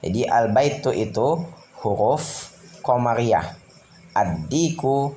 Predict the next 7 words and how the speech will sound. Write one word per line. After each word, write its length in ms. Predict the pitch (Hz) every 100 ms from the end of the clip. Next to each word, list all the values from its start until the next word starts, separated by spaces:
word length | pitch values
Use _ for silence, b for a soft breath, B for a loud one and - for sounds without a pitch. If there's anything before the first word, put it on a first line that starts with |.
| -
huruf 280 | 104 117
syamsiah. 640 | - 110 101 - 95 78 - - B B B B
Al-mudarrisu 1120 | 110 110 107 104 95 117 131 110 104 - 85 87 - -
dibaca 340 | 80 78 80
alif 220 | 113 127
lam, 240 | - 107 78 - - - - -
disebut 500 | - 85 82 123